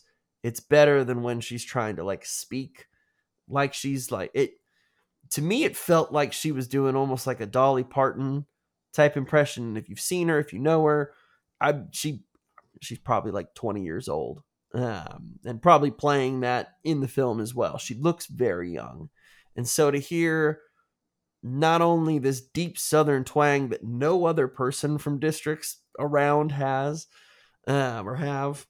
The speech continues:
uh, to hear that, and just the way she speaks too. Some of it like, "Oh, you know, darling, well,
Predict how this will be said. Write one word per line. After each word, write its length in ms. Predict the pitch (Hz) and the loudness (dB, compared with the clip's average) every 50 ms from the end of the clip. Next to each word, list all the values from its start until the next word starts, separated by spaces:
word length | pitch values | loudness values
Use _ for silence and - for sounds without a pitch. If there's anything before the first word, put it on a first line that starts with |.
| _ _ - | _ _ -6
uh, 500 | 117 135 131 123 110 95 87 78 90 92 - _ _ | -4 -2 -2 -2 -4 -6 -8 -12 -14 -16 -18 _ _
to 60 | - | -10
hear 300 | 147 - - 240 247 220 | -10 -8 -6 -4 -4 -2
that, 380 | 185 165 127 120 117 120 - - _ _ _ _ _ _ _ _ | -2 -4 -6 -6 -6 -8 -10 -12 _ _ _ _ _ _ _ _
and 100 | - 139 | -4 -2
just 180 | 143 226 233 - | 0 0 0 2
the 80 | 143 131 | 0 2
way 240 | 110 131 139 147 | 4 2 2 2
she 180 | 135 - - 123 | 0 -2 -6 -6
speaks 420 | 120 - - 107 104 - - - | -6 -6 -6 -8 -8 -8 -10 -14
too. 220 | - - 127 90 - | -10 -10 -8 -8 -8
Some 240 | - - 151 156 165 | -6 -2 -2 0 0
of 140 | 160 151 | 0 2
it 120 | 156 151 135 | 4 4 4
like, 220 | 120 127 123 - - | 4 2 -2 -2 0
"Oh, 120 | 143 165 | 2 2
you 180 | 160 156 156 170 | 2 2 2 2
know, 180 | 170 170 160 147 | 4 4 4 4
darling, 480 | 120 156 160 165 165 165 165 165 156 | 6 6 6 8 6 6 4 4 2
well, 260 | 147 120 104 131 - | 2 0 -2 -4 -6